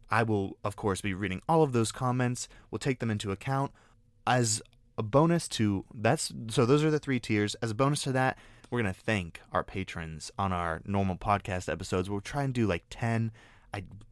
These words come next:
don't anticipate we'll get a whole bunch of people on there, so as soon as we get over ten, we'll sort of start spacing things out, but I'm gonna try and thank ten of you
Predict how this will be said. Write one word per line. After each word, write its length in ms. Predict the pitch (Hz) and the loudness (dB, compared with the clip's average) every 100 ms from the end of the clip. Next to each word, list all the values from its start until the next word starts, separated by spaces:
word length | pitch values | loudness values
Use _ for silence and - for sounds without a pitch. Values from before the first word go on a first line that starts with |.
| - | 0
don't 220 | 117 117 | 2 4
anticipate 460 | 110 120 104 107 92 | 2 0 -2 0 0
we'll 120 | 90 | 0
get 140 | 90 | -2
a 60 | 82 | -4
whole 240 | - 113 | -2 -2
bunch 260 | 104 107 104 | 2 2 0
of 60 | |
people 320 | - 104 98 98 | -2 -4 0 0
on 180 | 98 | 2
there, 180 | 98 98 | 2 0
so 320 | 95 95 85 - - - - | -2 -4 -4 -6 -16 -20 -8
as 200 | 101 101 | -2 -2
soon 120 | - 135 | 0 0
as 80 | 123 | 2
we 40 | |
get 140 | 123 - | 2 2
over 220 | 113 110 | 2 2
ten, 320 | - 107 104 | 0 -2 0
we'll 80 | 92 | -2
sort 220 | - 92 | -2 -4
of 80 | 87 | -2
start 180 | 87 - | -2 -4
spacing 400 | - 98 - 95 | 0 0 0 -4
things 300 | 98 92 113 | -4 -2 0
out, 180 | 117 - | 0 0
but 80 | |
I'm 80 | 123 | -6
gonna 80 | 139 | -8
try 220 | - 185 | -6 -2
and 180 | 180 160 | -2 0
thank 280 | 165 165 - | -2 -2 -6
ten 260 | - 156 147 | -4 -2 0
of 120 | 110 | 0
you 280 | 98 95 | 0 0